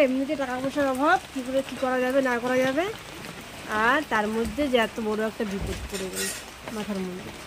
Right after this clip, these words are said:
কী করবো আর, একদম ভালো লাগছে না মনটা। সকালবেলা উঠে দেখি এই অবস্থা, মানে কোনো কিছু ঠিক থাকবে না, কোনো কিছু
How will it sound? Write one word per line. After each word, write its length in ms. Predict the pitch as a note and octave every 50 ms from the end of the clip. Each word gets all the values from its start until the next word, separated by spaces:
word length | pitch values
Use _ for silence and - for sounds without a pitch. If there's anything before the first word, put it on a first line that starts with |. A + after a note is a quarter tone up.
| - - - - - - - - - - - - - - - - - - - - -
কী 100 | - C4+ A#3+ -
করবো 240 | A#3 G#3+ G#3+ G#3 G#3+ G#3+ G#3
আর, 60 | G#3 G#3 G#3
একদম 220 | G#3 G#3 A3 C4 B3+ A#3+
ভালো 140 | G#3+ G#3 G#3 G#3
লাগছে 180 | G3+ G3 - G#3+
না 60 | G3+ G3+ G3
মনটা। 220 | F#3+ F#3+ F#3+ F#3+ G3 -
সকালবেলা 360 | - G3+ G#3+ A3 A3 A3+ A#3 A3+ A3
উঠে 120 | G#3 A#3+ B3 G#3+
দেখি 200 | A3 A3+ - C4 B3+ A#3
এই 80 | A3 G#3+ G#3 G3
অবস্থা, 340 | F#3+ F#3+ F#3 - - - F#3 F3 - - - - - - - - - - - - - - - - - - - - - - - - - - - - - - - - - - - - - - - - - - - - - - - - - - - - - - - - - - G#3 G3+ G3 F#3+ F3+ F#3 G3 - - D4 - - - - - - - - - -
মানে 160 | A#3+ A#3 A#3 A#3 -
কোনো 160 | B3 C4 C#4 C#4+ C#4
কিছু 220 | D4+ C#4+ - D#4+ E4 E4+ E4+ E4 D#4+ D#4 D4 - -
ঠিক 140 | D4 D4 - - -
থাকবে 260 | B3+ G#3+ G#3 F#3+ F#3+ F#3
না, 80 | F#3+ G#3 - - - - - - - - - - - - - - - - - - - -
কোনো 140 | C4+ C4+ D4 D4
কিছু 140 | D4+ D4